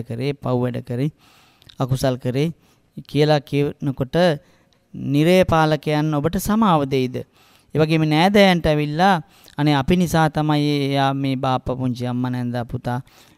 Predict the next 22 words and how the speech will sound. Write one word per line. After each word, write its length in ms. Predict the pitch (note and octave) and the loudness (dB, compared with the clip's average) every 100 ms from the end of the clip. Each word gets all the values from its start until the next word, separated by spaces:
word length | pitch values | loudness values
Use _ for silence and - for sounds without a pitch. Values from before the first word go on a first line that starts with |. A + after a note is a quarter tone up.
| _ | _
මේ, 300 | C3 B2 A#2+ A#2 A#2 | -6 -2 -2 -4 -4
මෙහෙ 240 | B2 B2+ | -2 -2
වගේ 280 | B2 A#2 A#2+ | -2 -4 -4
වැඩ 180 | A#2+ A#2 | -4 -6
කරේ" 320 | A#2 A#2 B2+ B2+ | -6 -6 -4 -6
කියලා 360 | - C#3 C#3+ | -4 -2 -2
ඒගොල්ලෝ 380 | C3+ C3+ D#3 E3 | -2 -2 0 2
ඇවිල්ලා 240 | D#3+ F3+ E3 | 2 0 2
බේරගනීද 520 | G3 G#3+ F3 D3+ B2+ | 2 4 2 0 -4
අහනවා. 300 | B2+ B2 A#2 | -4 -6 -6
බේරගන්න 460 | A#2 B2 A#2+ A#2+ A#2 | -6 -6 -6 -8 -8
බෑනේ. 320 | A#2+ D3+ F#3+ A3+ _ _ _ _ _ B2 | -8 -8 -10 -14 _ _ _ _ _ -10
එහෙමනේ 300 | B2 C#3 D#3+ | -4 -2 -2
පින්වත්නි. 400 | F#3 G3+ A#3+ B3+ _ _ _ _ _ _ | -4 -6 -8 -12 _ _ _ _ _ _
ඔන්න 120 | C#3 | -4
මල 220 | D3 C3+ C3 | -2 0 -2
ගෙදර 220 | C3 C#3+ | -2 -2
වැඩ 140 | D3 | -2
ටික 140 | D3 D3+ | -2 -4
නම් 140 | F3 | -4
කරයි. 420 | F#3+ F#3+ E3 - _ _ _ _ _ E3 | -4 -6 -8 -12 _ _ _ _ _ 4
ධනංජානි, 600 | G3 A3+ A#3 A3+ A3 | 6 6 6 6 6